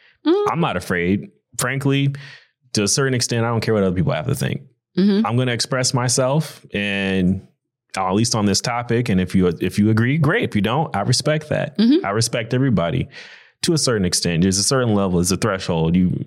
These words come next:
Speaker 1: It's levels to
Speaker 2: you know,
Speaker 1: everything.
Speaker 2: um, that being said, I go so hard because it's like, like I said, I grew up on both sides of that, that generation.
Speaker 1: Mm-hmm.
Speaker 2: So I, I, I see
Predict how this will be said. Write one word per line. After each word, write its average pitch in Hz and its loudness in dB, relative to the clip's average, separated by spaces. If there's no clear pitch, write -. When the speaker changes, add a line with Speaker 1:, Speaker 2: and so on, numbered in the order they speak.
Speaker 1:
It's 294 0
levels 349 2
to - 0
Speaker 2:
you - -2
know, - -2
Speaker 1:
everything. 170 0
Speaker 2:
um, 92 2
that 143 -2
being 120 0
said, 139 2
I 113 -2
go 120 -2
so 104 0
hard 107 0
because 95 2
it's 87 2
like, 85 -2
like 104 -2
I 95 0
said, 117 2
I 87 -2
grew 104 2
up 98 -2
on 87 2
both 87 0
sides 85 -2
of 85 2
that, 78 0
that 82 0
generation. 85 0
Speaker 1:
Mm-hmm. 185 2
Speaker 2:
So 95 0
I, 95 0
I, - -6
I 87 0
see 147 2